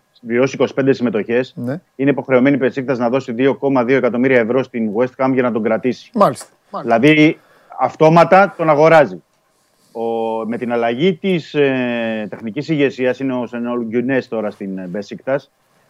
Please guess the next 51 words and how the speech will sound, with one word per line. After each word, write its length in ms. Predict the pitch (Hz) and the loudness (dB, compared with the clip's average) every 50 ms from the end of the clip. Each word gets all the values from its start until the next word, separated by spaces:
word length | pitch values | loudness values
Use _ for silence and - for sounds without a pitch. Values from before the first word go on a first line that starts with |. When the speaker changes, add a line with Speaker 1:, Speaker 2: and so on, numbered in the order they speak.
| _ _ _ - | _ _ _ -2
Speaker 1:
δεν 160 | 147 185 202 160 | 2 2 2 4
τον 120 | 190 165 | 2 0
υπολογίζει 420 | 143 123 143 131 131 120 120 110 | 2 2 2 2 2 0 0 -2
τον 140 | 92 107 101 | -4 -4 -6
παίκτη, 160 | 98 95 - _ | -6 -8 -10 _
δεν 140 | 123 143 139 | -8 -4 -2
τον 140 | 180 170 | -2 2
βάζει 220 | 156 156 147 123 123 | 4 4 2 2 0
βασικό, 460 | 113 120 110 - 104 - 104 104 104 | -4 -4 -6 -6 -12 -12 -10 -10 -8
δεν 140 | 104 156 151 | -6 -6 -4
τον 140 | 147 151 151 | -4 -2 -2
έβαλε 220 | 151 156 156 147 | 0 0 0 0
και 120 | - 143 | -2 -8
χθες, 200 | 127 - 156 165 | -6 -4 -4 -4
δεν 100 | 135 147 | -4 -2
τον 120 | 143 147 143 | -4 -4 -2
πήρε, 240 | 147 156 151 151 151 | -2 -2 0 -2 -2
είχαν 200 | 139 - 143 147 | -2 -4 -6 -2
ένα 160 | 147 143 139 | -2 -2 0
μάτς 260 | 147 147 - - _ _ | 0 -2 -4 -6 _ _
κυπέλου 400 | - 120 - 151 151 147 143 143 | -14 -8 -4 -2 -2 0 0 -2
η 60 | 135 | -2
Μπεσίκτας, 420 | 127 131 127 - - - - 147 | -2 -4 -6 -6 -8 -8 -8 -8
τον 100 | - 151 | -6 -6
είχε 100 | 147 139 151 | -6 -6 -8
εκτός 180 | 120 - 139 | -8 -6 -6
αποστολής. 500 | 143 139 143 - 143 135 131 127 101 165 | -4 -4 -4 -2 -2 0 0 0 -2 -2
Speaker 2:
Ναι, 340 | - 226 220 208 175 123 98 - _ _ _ | 0 2 4 4 4 2 0 -6 _ _ _
ναι. 220 | 240 220 214 196 | -10 -8 -6 0
Speaker 1:
Θέλει 180 | 151 175 180 180 | 2 2 4 4
να 100 | 180 165 | 2 2
τον 180 | 170 160 160 | 0 -4 -2
δώσει, 500 | 147 156 147 127 107 - 92 82 78 87 _ _ | 0 0 0 0 0 -6 -14 -16 -18 -18 _ _
θέλει 180 | - 160 156 156 | -6 -4 -2 0
να 140 | 160 151 | 0 2
πάρει 180 | 127 160 160 156 | 2 2 2 2
κάποιον 280 | 160 151 135 160 151 156 | 0 0 0 0 2 4
άλλον 220 | 156 156 147 147 | 4 4 2 -2
Γκιουνές 320 | 139 127 135 139 165 165 156 | -4 -4 -4 -4 -4 -6 -6
και 100 | - 139 | -6 -8
θέλει 160 | 151 156 147 | -8 -8 -8
και 120 | - 151 | -8 -10
στόπερ, 380 | 143 - 165 151 147 165 160 151 151 - _ _ | -6 -2 -2 -2 0 0 -2 -2 -4 -10 _ _
δεν 120 | 170 160 | -6 -2
θέλει 160 | 143 165 156 | -2 0 0
να 80 | 151 147 | 0 0
δοθούν 280 | 139 139 - 160 151 | 0 -2 -4 -6 -10
χρήματα 400 | - - 160 160 160 151 135 160 | -6 -6 -4 -2 -2 -2 -4 -2
για 100 | 147 139 | -2 -2
αριστερό 300 | 135 117 - 143 139 139 | -2 -2 -4 -4 -4 -4
μπακ. 260 | 135 123 110 92 - | -2 -2 -4 -4 -4